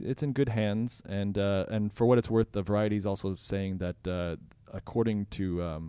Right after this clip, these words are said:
w-, their sources, uh, the decision to leave the director's chair was entirely up to Spielberg, and, and he was,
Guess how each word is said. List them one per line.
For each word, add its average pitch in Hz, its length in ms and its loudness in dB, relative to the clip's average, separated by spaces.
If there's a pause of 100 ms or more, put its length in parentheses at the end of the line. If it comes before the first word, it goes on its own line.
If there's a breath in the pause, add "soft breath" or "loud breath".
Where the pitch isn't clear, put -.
w-, 90 120 -10
their 90 160 -4
sources, 85 560 -6 (600 soft breath)
uh, 92 220 0
the 98 120 -2
decision 113 480 2
to 107 80 2
leave 104 220 4
the 95 80 -2
director's 90 340 -2
chair 82 200 -6
was 85 180 -2
entirely 85 500 -4
up 73 120 -8
to 76 60 -10
Spielberg, 58 600 -10 (160)
and, 73 320 -10
and 80 240 -8
he - 140 -4
was, 92 220 0